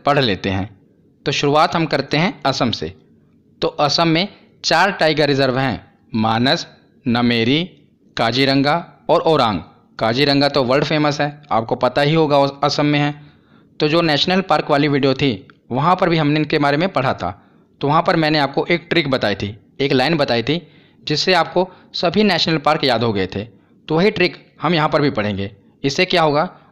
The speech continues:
आपको जो टाइगर रिजर्व हैं और जो नेशनल पार्क हैं, दोनों याद रहेंगे उसी एक ही लाइन से। तो वहाँ पर मैंने आपको एक कहावत बताई थी कि "जब मियाँ बीबी राजी तो क्या करेगा काजी।"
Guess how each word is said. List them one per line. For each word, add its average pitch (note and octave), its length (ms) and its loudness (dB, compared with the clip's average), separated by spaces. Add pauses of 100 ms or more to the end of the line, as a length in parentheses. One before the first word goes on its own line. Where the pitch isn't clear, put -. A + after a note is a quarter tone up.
(120)
आपको C#3 240 0
जो F3+ 100 2
टाइगर D3 340 0
रिजर्व E3 280 0
हैं F#3 320 -2 (300)
और D3 140 2
जो F3+ 100 0
नेशनल D3+ 340 0
पार्क A#2 300 -2
हैं, G2 200 -8 (200)
दोनों F#3 240 2
याद C#3+ 200 0
रहेंगे G2+ 340 -4 (160)
उसी D3+ 160 -2
एक E3+ 220 2
ही F3+ 120 2
लाइन G#2+ 220 0
से। F2+ 260 -10 (340)
तो D3+ 80 -6
वहाँ D#3 260 0
पर F#3+ 100 2
मैंने D3+ 280 0
आपको D3 520 -2
एक D3 220 -4
कहावत C#3+ 320 0
बताई B2 280 -2
थी C3 360 -6 (200)
कि C#3+ 80 -4
"जब C#3 140 0
मियाँ D3 320 2
बीबी C#3 240 2
राजी C3+ 360 0 (280)
तो E3+ 60 -2
क्या D#3 240 0
करेगा D3+ 340 0
काजी।" G#2+ 400 -4